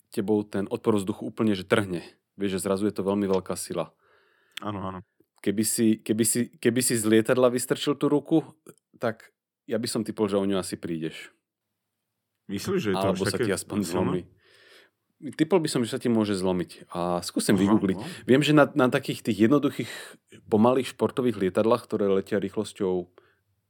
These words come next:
Speaker 1: neviem, dvesto, tristo kilometrov za hodinu, sa robili také akrobatické pokusy, avšak oni majú
Speaker 2: Hej, veď
Speaker 1: otvorené
Speaker 2: oni aj
Speaker 1: kokpity.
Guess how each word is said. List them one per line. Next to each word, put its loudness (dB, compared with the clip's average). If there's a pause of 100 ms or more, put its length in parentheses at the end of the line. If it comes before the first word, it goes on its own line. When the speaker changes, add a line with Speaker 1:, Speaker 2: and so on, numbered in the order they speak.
(140)
Speaker 1:
neviem, -6
dvesto, -2
tristo -2
kilometrov 2
za 2
hodinu, 2
sa -2
robili 4
také -4
akrobatické -2
pokusy, -8
avšak -10
oni -10
majú 0
Speaker 2:
Hej, 4
veď 4
Speaker 1:
otvorené 6
Speaker 2:
oni 2
aj 2
Speaker 1:
kokpity. -2